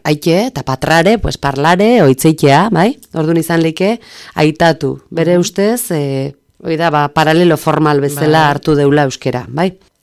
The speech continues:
Speaker 1: Baina jatorrizko esan nahi, aite bilakatu edo egin, Mitxelenan ustez, aitatu. Patrare bezala hori da. Bale, gero, eh, adibide modun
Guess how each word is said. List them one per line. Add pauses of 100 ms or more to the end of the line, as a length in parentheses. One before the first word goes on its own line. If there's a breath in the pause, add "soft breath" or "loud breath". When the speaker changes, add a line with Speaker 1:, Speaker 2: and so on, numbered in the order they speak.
Speaker 1:
Baina
jatorrizko
esan
nahi,
aite
bilakatu
edo
egin, (100)
Mitxelenan
ustez,
aitatu. (200)
Patrare
bezala
hori
da.
Bale,
gero, (480 loud breath)
eh,
adibide
modun